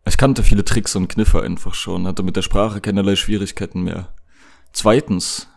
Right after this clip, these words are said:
war Jekaterinburg als Stadt viel gewöhnlicher, groß, gut entwickelt, wirtschaftsstark, aber auf seine Weise auch unauffällig. Weder existierte hier allzu viel Protz, Großmannssucht, Verschwendungswahn.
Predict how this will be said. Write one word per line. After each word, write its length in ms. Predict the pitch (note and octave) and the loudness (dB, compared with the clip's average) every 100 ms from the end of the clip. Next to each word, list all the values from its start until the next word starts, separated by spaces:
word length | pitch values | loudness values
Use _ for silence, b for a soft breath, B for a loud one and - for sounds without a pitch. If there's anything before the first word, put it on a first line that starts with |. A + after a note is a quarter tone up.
| - | -10
war 100 | F#2 | -8
Jekaterinburg 720 | F2 F#2 G2+ F#2+ G2+ F#2+ F#2 | -6 -8 -6 -4 -2 -2 -2
als 160 | E2+ - | -4 -4
Stadt 220 | G2+ E2+ | -2 -2
viel 260 | - G2+ F2+ | 0 0 0
gewöhnlicher, 800 | E2 F2+ G2 F2 - F#2 F#2 - | 0 2 2 0 -6 -8 -10 -8
groß, 440 | F2+ F#2 G#2+ - | 0 2 2 0
gut 200 | G#2 F#2+ | 0 0
entwickelt, 500 | F2+ E2+ G2 F#2+ E2 | -2 -4 -6 -4 -4
wirtschaftsstark, 840 | G2 G2 G2+ F2 - - E2+ F2 - | -2 -2 -4 -6 -6 -6 -6 -6 -4
aber 260 | G2 G2+ | -2 0
auf 180 | E2+ G#2 | 0 0
seine 300 | A2 A2+ A2 | 2 2 0
Weise 300 | G#2 G#2 G#2 | 0 0 -2
auch 160 | G#2 A2 | 2 2
unauffällig. 760 | A2+ A2+ F2+ - F2 F2+ - _ _ _ - | 2 0 0 -2 -2 -4 -12 _ _ _ -6
Weder 200 | F#2+ G2 | -4 -4
existierte 560 | - A2 - G#2+ - | -6 -10 -4 -6 -4
hier 160 | G2 D#2 | -6 -6
allzu 240 | A2 - | -6 -2
viel 160 | - F#2+ | -2 8
Protz, 440 | - G#2 - - | 10 10 8 0
Großmannssucht, 1120 | - F#2 G#2+ - F#2 E2 - E2 - - - - | 0 2 4 4 2 0 -2 -6 -8 -12 -10 -10
Verschwendungswahn. 840 | F2+ - A#2 A#2 F2+ G2 F#2 F#2+ | -8 -4 -2 0 0 2 2 0